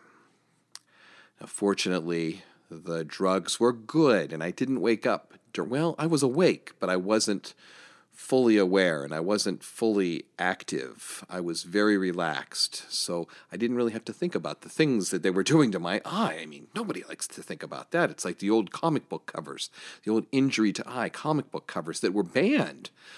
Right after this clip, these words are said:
years ago because they were so objectionable and, and horrific. But I, I, I went through with it. I'm like, "Okay, I'm gonna,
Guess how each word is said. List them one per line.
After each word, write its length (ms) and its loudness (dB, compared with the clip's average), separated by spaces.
years 340 4
ago 420 -6
because 460 0
they 120 2
were 140 0
so 640 4
objectionable 840 -2
and, 120 -14
and 120 -10
horrific. 520 0
But 220 -6
I, 160 -4
I, 120 -10
I 40 -18
went 200 -12
through 140 0
with 180 0
it. 80 -14
I'm 80 -18
like, 160 -20
"Okay, 220 -18
I'm 100 -16
gonna, 140 -20